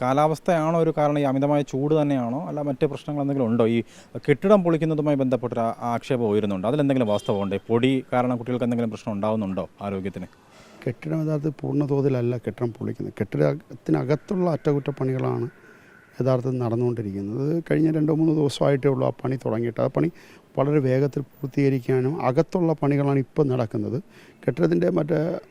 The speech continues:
Speaker 2: മറ്റു പണികൾ ഇവിടെ അങ്ങനെ ആരംഭിച്ചിട്ടില്ല. ഏഹ്, ഏറ്റവും, ഏഹ്, സൗകര്യപ്രദമായ രൂപത്തിൽ, ഏഹ്, അദീബ് ആൻഡ് ഷബീന ഫൗണ്ടേഷൻ നിർമ്മിച്ച് നൽകിയ ഈ ബഹുനില കെട്ടിടത്തിലാണ് ന്യൂബോൺ ബേബീസും അടക്കമുള്ള കുട്ടികളെ പാർപ്പിച്ചിരിക്കുന്നത്. ഏഹ്, അഞ്ചും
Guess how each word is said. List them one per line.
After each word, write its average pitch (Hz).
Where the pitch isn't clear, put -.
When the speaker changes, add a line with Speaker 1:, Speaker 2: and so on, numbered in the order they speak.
Speaker 2:
മറ്റു 170
പണികൾ 156
ഇവിടെ 147
അങ്ങനെ 147
ആരംഭിച്ചിട്ടില്ല. 120
ഏഹ്, 147
ഏറ്റവും, 208
ഏഹ്, 160
സൗകര്യപ്രദമായ 139
രൂപത്തിൽ, 123
ഏഹ്, 147
അദീബ് 143
ആൻഡ് 143
ഷബീന 127
ഫൗണ്ടേഷൻ 135
നിർമ്മിച്ച് 127
നൽകിയ 123
ഈ 160
ബഹുനില 143
കെട്ടിടത്തിലാണ് 123
ന്യൂബോൺ 123
ബേബീസും 120
അടക്കമുള്ള 120
കുട്ടികളെ 120
പാർപ്പിച്ചിരിക്കുന്നത്. 101
ഏഹ്, 143
അഞ്ചും 175